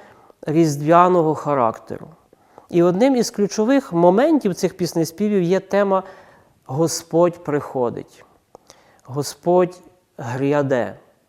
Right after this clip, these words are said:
Господь приходить до світу, який Він сотворив, до людини, яку Він сотворив. Це дуже важливий момент,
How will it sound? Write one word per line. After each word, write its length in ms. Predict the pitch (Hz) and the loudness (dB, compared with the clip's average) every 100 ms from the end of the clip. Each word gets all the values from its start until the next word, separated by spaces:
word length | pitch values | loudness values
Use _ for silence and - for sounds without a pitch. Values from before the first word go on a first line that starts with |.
| _ _ _ _ - | _ _ _ _ -18
Господь 680 | 127 151 - - 202 196 - | -6 -4 -4 -2 -2 -2 -2
приходить 800 | 156 143 185 190 175 151 127 127 | -2 0 0 0 0 -4 -6 0
до 440 | 151 170 156 - - | 6 6 4 -2 -14
світу, 540 | - - 160 214 175 | -14 -8 -6 -6 -2
який 340 | 160 156 170 165 | -2 0 -2 0
Він 180 | 156 143 | -2 -6
сотворив, 640 | - - 143 143 131 123 | -10 -10 -6 -4 -4 -6
до 340 | 123 170 180 | -2 2 2
людини, 560 | 156 143 170 190 180 170 - - | 0 -2 0 0 0 -6 -12 -10
яку 260 | 156 156 151 | -8 -4 -4
Він 120 | 143 | -4
сотворив. 500 | 143 139 139 117 - - _ - - - - | -8 -8 -6 -6 -8 -16 _ -20 -20 -20 -8
Це 140 | 190 | -4
дуже 300 | 185 233 190 | -2 0 2
важливий 480 | 175 156 170 165 156 | 2 2 2 4 2
момент, 500 | 147 127 101 - | 2 0 -2 -8